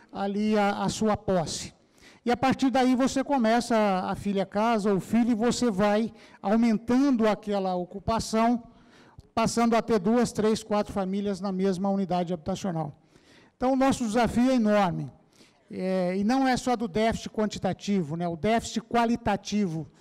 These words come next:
que nós precisamos enfrentar. O Cartão Reforma, que é uma ação de governo que visa mitigar parte desse problema, é, não produziu o resultado que se esperava no primeiro ano.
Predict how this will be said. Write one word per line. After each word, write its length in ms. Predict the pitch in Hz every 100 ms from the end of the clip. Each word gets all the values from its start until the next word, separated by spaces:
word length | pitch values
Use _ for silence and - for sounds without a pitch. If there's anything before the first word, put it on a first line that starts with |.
| _
que 60 | 185
nós 160 | 202
precisamos 380 | - 180 208 175
enfrentar. 540 | 202 190 180 165 147 - - - - _
O 40 |
Cartão 340 | 240 226 262 254
Reforma, 640 | 247 - 214 233 220 190
que 100 | -
é 40 | 196
uma 160 | 185
ação 520 | 170 196 185 180 156 - _ _
de 160 | 156 196
governo 680 | 196 185 151 220 220 208 190
que 140 | -
visa 400 | 160 202 208 196
mitigar 680 | 185 233 - 160 190 214 180 _ - _ _ -
parte 380 | 220 240 -
desse 280 | 180 208 202
problema, 640 | 190 175 165 196 233 180 127 - _ _ - _ -
é, 500 | 180 185 190 185 196 196
não 560 | 208 240 247 247 220 - - _ _ _ _ -
produziu 600 | 233 226 240 170 254 247
o 40 |
resultado 680 | 233 202 208 - 214 214 196
que 120 | 220
se 120 | 202 196
esperava 520 | - 196 190 202 202
no 120 | 202
primeiro 360 | 202 202 202 196
ano. 300 | 170 151